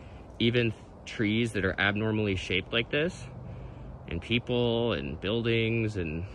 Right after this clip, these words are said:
you know, animals and whatnot, and even def-, deformities, whatever you wanna say, right? Things that are different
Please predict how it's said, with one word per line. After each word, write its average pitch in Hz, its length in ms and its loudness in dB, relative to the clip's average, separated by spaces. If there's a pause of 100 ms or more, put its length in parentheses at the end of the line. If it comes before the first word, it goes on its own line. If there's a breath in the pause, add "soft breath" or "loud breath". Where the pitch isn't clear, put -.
(640 loud breath)
you 92 100 -4
know, 76 240 -8 (160)
animals 110 480 2
and 110 120 0
whatnot, 113 460 0 (760 loud breath)
and 101 100 0
even 104 160 2
def-, 92 240 -4 (220)
deformities, 113 640 0
whatever 135 260 2
you 123 100 4
wanna 98 160 2
say, 73 240 -4
right? 85 300 -2
Things 131 240 -2
that 127 100 0
are 101 60 4
different 120 600 -2